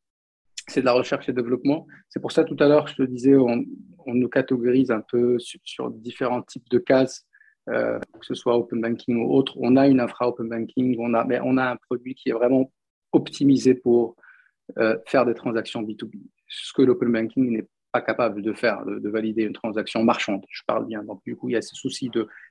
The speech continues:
d'immédiateté, ce souci de sécurité, ce souci de, de facilité de, de, de parcours pour pouvoir, euh, ne pas perdre des clients, et cetera. Euh, on a une croissance mensuelle, euh, de, de, de vingt pour cent cette année, euh, month on month.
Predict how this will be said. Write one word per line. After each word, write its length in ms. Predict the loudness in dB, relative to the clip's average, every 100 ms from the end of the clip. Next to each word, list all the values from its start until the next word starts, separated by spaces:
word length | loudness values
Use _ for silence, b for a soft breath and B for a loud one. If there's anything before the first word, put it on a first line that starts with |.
| -10
d'immédiateté, 880 | -4 4 6 6 4 2 2 2 0
ce 120 | 0
souci 300 | -8 -10 -10
de 60 | -8
sécurité, 580 | -8 -4 -2 0 0 -2
ce 140 | -4
souci 340 | -12 -12 -12
de, 180 | -4 -4 B B B B -6
de 120 | -2
facilité 640 | -2 -2 -4 -10 0 2 4
de, 180 | 2
de, 160 | -2 -2
de 100 | -2
parcours 480 | -2 -4 -2 -2 -2
pour 160 | -10 -8
pouvoir, 440 | -4 -2 -2 -4
euh, 160 | -10 -8
ne 60 | -4
pas 160 | -2 -2
perdre 240 | -2 -2
des 100 | -4
clients, 300 | -4 -6 -6
et 60 | -8
cetera. 360 | -12 -10 -10 -10 B B B B B -4
Euh, 260 | 2 2 0 -6 _ _ _ _ _ _
on 160 | 4 6
a 100 | 6
une 160 | 4 2
croissance 520 | 0 -4 -4 -6 -2
mensuelle, 640 | -4 -4 2 4 4 2
euh, 320 | 0 -4 -6
de, 280 | -4 -4 -4
de, 220 | -6 -6
de 120 | -2
vingt 160 | 2 2
pour 240 | 0 -10
cent 420 | -6 -4 -4 -6 -12
cette 200 | -12 -8
année, 420 | -4 -2 -2 -2 _ -10
euh, 220 | -8 -6
month 300 | -6 -8 -4
on 100 | -4
month. 300 | 0 -2